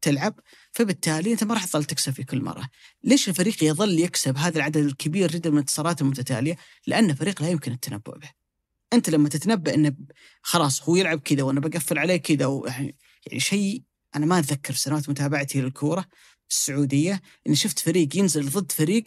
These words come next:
بأربعة أظهرة. ك-، كان شيء جديد من جاياردو. لكن وصل إلى مرحلة أنا أبغى أوقفك بأي طريقة. أنا أبغى ألعب مباراة الإياب في الجوهرة، ستين ألف متفرج م-، وأنا آمالي حية، وأنا حظوظي قائمة في التأهل.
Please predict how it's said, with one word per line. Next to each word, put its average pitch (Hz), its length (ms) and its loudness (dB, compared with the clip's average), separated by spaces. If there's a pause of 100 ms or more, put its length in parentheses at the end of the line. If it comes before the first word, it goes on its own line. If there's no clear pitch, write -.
بأربعة 135 420 -2
أظهرة. 123 240 -10 (800)
ك-، - 80 -6
كان 269 140 2
شيء 302 180 4
جديد 233 280 2
من 156 100 2
جاياردو. 131 360 -4 (460)
لكن 147 160 -2
وصل 262 200 4
إلى 202 120 2
مرحلة 226 240 0
أنا 151 100 4
أبغى 147 160 -2
أوقفك 220 320 -4
بأي 202 100 -2
طريقة. 170 360 -10 (480)
أنا 170 240 0 (240)
أبغى 180 420 2
ألعب 160 280 2
مباراة 147 400 2
الإياب 143 320 2
في - 80 -4
الجوهرة، 175 480 0 (240)
ستين 190 460 -2
ألف 165 240 -2
متفرج 180 680 0
م-، 151 180 4 (140)
وأنا 208 220 2
آمالي 180 440 2
حية، 143 400 -4 (280)
وأنا 160 120 0
حظوظي 160 380 -2
قائمة 131 380 0
في 135 80 -6
التأهل. 143 440 -6